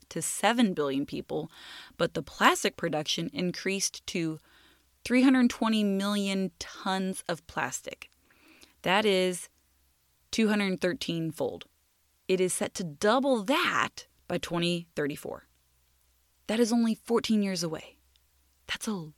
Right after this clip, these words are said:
lot of plastic. To help get this plastic under control, we push for recycling. Recycling is a great system to assist in reusing the resources we have already produced. However, only twelve to fifteen percent of the plastic in the whole world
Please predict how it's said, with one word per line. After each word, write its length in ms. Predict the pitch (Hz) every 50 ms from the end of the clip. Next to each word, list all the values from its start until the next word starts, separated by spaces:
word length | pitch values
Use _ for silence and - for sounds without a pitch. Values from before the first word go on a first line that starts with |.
| _
lot 220 | 175 180 165 156 156
of 100 | 143 -
plastic. 480 | 135 131 131 - - - - - - _ _ _ _ _ _ _ _ _ _ _ _ _ _ _ _ _ _ _ _ _ _ _ -
To 80 | 185
help 220 | 175 185 190 185 -
get 180 | - 190 -
this 160 | - 185 -
plastic 480 | - - - 175 175 170 - 170 - -
under 260 | 160 160 160 160 156
control, 600 | - - - 156 147 - - 165 180 233 294 294 - _ _ _ _ _ _ -
we 80 | 226
push 280 | 208 - 202 196 - -
for 180 | - 208 202 202
recycling. 600 | 220 208 - - 262 254 - - 170 165 156 147 _ _ _ _ _ _ _ _ _ -
Recycling 500 | 170 160 - 175 185 185 - 196 190 190
is 140 | 180 160 170
a 60 | 160
great 280 | 143 - 175 214 - -
system 440 | - - 170 - - - 180 180
to 160 | - - - 165
assist 380 | 160 - - 170 165 - -
in 120 | - 170 170
reusing 800 | 165 185 214 226 226 214 185 180 170 165 165 170 170 165 -
the 100 | - 160
resources 640 | 165 180 190 180 - - 165 165 160 - - 160 151
we 80 | 165 156
have 120 | 156 - -
already 300 | - 160 156 156 160 151
produced. 540 | 139 - - - - - - - - - - _ _
However, 640 | - - - 170 170 175 180 180 180 190 202 214 214 - _ _ _ _ _ _ _ _ _ _ -
only 180 | 151 156 156 156
twelve 300 | - - 165 160 160 156
to 80 | 156
fifteen 420 | - - 165 - - 170 170 165 156
percent 420 | - 160 156 - 190 190 190 - -
of 120 | 175 156
the 80 | - 160
plastic 520 | - - 170 175 175 - - 190 - - _
in 140 | - 170 165
the 80 | 160 156
whole 320 | - - - 185 202 208
world 400 | 202 185 175 170 135 143 156 160